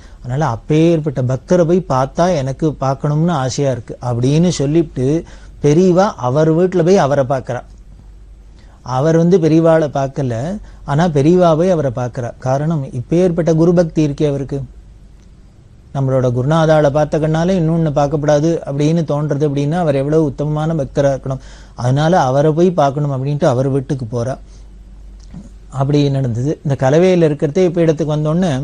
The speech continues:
என்ன பண்றா, மடத்துல நிர்வாகஸ்தர்கள்லாம் எல்லாரையும் கூட்டு வந்து, யாரெல்லாம் கைங்கரியம் பண்றாளோ அவள்லாம்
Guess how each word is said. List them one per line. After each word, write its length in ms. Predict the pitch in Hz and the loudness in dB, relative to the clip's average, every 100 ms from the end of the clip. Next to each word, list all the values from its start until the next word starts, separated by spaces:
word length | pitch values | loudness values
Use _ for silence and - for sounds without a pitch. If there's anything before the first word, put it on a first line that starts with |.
| 180 - - - - - | -8 -12 -20 -20 -20 -6
என்ன 200 | 165 175 | -2 0
பண்றா, 260 | 170 180 160 | 2 2 2
மடத்துல 380 | 147 160 165 | 2 2 2
நிர்வாகஸ்தர்கள்லாம் 960 | 151 156 175 170 160 - 151 147 165 175 | 2 2 4 4 2 -2 -2 0 0 0
எல்லாரையும் 500 | 143 151 147 165 175 | 0 2 2 2 0
கூட்டு 220 | 165 170 165 | -2 -2 0
வந்து, 100 | 170 | 2
யாரெல்லாம் 360 | 151 160 160 151 | 2 2 0 0
கைங்கரியம் 420 | 165 170 165 151 | 0 0 0 0
பண்றாளோ 280 | 143 147 170 | 0 2 2
அவள்லாம் 520 | 151 147 147 175 | 2 0 0 -2